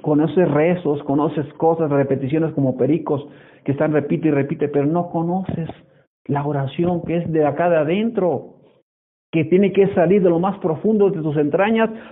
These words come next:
para poderle hablar. Siempre andamos buscando rezos y cómo hacer las cosas. Dios no quiere los rezos. Dios quiere que le hablemos de corazón. Y esta es la, la relación que hay entre Él y nosotros.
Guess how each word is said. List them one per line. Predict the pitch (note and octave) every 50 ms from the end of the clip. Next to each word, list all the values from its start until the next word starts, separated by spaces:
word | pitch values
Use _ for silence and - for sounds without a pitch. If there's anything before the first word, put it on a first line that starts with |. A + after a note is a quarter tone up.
| -
para | - D3+ D3+ D3 D3
poderle | D3 C#3+ D#3 D#3+ D#3 D3
hablar. | C#3 C3+ D3+ E3+ G#3+ A3+ A3+ G3+ - - - _ _ _ _ _ _ _ _ _ _ _ _ _ _ _ _
Siempre | - G#3 A3 G#3 G#3 G3+
andamos | F#3 F#3+ G#3 G#3 G3+ G3
buscando | F#3+ E3+ F3+ - G3+ G3+ G3 F#3+
rezos | G3 G#3 A3 G#3 A3 A3 G#3 G3+ G3+ F#3+
y | F3
cómo | F3+ G3 G3+ G#3 G3+
hacer | G3 F3+ F#3 G3 F#3+
las | F#3+ F#3 F#3
cosas. | - G#3 G3+ G3+ G3 G3+ - - - - - -
Dios | - C4
no | C#4+ A#3+
quiere | - G#3 E3+ D#3
los | C#3+ C3 B2
rezos. | C3+ C#3 - - - - - F3+ - - _ _ _ _ _ _ _ _ _ _ _ _ _ _ _ _ _ _ _ _ _ _ _ _ _ _ _ _ -
Dios | C#3+ D#3+ D#3 -
quiere | G3 G#3+ G#3+
que | - E3
le | D3+
hablemos | C3+ C3 D3+ E3 - A3+ G#3+
de | F#3+ -
corazón. | - C#3+ C3 B2 B2 - - C3 A#2 G2 E2+ - - - _ _ _ _ _ _ _ _ _ _ _ _ _ _
Y | - D3+ F3
esta | F#3 F3+ - F#3+
es | F#3
la, | F#3 F3 F3 - - -
la | D3+ D3+ C#3 C3+ C#3
relación | C#3+ D3 D3 D3 C#3 C#3 - E3+ F3+ F3 F3
que | - E3
hay | E3+ F3 F3
entre | E3+ E3 D3 D3+ D3 C#3+ D3 E3
Él | F3 F3
y | E3+
nosotros. | D#3 D3 C#3 C#3+ G3 A3 G#3+ - D#3 C3 A2+